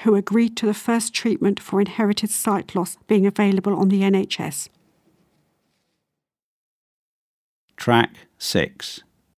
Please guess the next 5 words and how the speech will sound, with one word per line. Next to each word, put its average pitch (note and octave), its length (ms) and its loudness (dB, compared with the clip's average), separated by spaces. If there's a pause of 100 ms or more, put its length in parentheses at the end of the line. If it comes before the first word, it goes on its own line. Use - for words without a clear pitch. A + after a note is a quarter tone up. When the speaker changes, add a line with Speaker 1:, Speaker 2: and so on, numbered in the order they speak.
(840)
Speaker 1:
Advert C4+ 580 2
from G#3 200 2
Cobalt A#3+ 580 0
Systems G3 600 0
Limited. F3+ 460 0